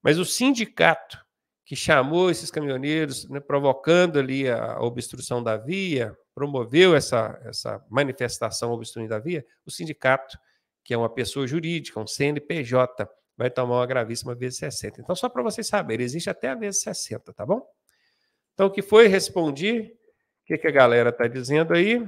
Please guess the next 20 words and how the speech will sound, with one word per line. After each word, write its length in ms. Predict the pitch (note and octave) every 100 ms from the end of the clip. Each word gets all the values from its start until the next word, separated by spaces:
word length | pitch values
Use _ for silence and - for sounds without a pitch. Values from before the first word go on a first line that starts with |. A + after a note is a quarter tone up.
| D3+ - _ _
Tá 80 | C#3
todo 280 | - F#3 F3
mundo 160 | D#3
dizendo 300 | D3 C3 C#3+
que 120 | C#3+ F3+
é 60 |
A, 300 | D3+ A2 A2
seis 460 | - - C#3+ C#3 A2
A. 160 | G#2+
Isso 180 | A#2 -
aí, 180 | A#3+ A#2+
beleza. 640 | A2+ F#3 F#3 A#2 - - _
Tá 120 | -
indo 120 | C#3 F#3+
bem. 320 | C3+ G#2 A2 _ _ _ _ _
Isso 160 | _ F#3+
aí, 260 | D#3+ A#2 -
show. 520 | - D3 A#2+ F#2+ - _ _ _ -
Muito 160 | E3
bom. 280 | E3+ G#2 -